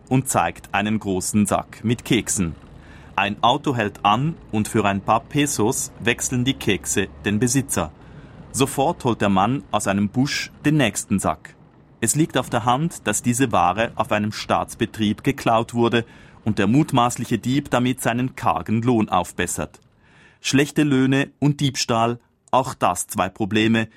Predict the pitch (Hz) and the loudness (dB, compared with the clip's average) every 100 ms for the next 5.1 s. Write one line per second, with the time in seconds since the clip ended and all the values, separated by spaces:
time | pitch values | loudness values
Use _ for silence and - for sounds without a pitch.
0 | _ _ 120 104 139 139 139 143 117 101 | _ _ -4 0 0 2 -2 -4 -2 0
1 | 98 101 - 107 110 139 143 143 - 143 | 0 -2 -2 0 0 0 -2 -2 -2 -2
2 | - - - _ - 139 160 - - 104 | -4 -20 -20 _ 2 4 2 -2 -4 0
3 | 110 - 127 - 131 139 107 87 - - | 0 -2 -6 -4 -2 0 0 -2 -8 -20
4 | _ - 156 - 110 92 101 92 85 85 | _ -6 -4 0 -2 -2 -4 0 -2 -2
5 | 82 | -8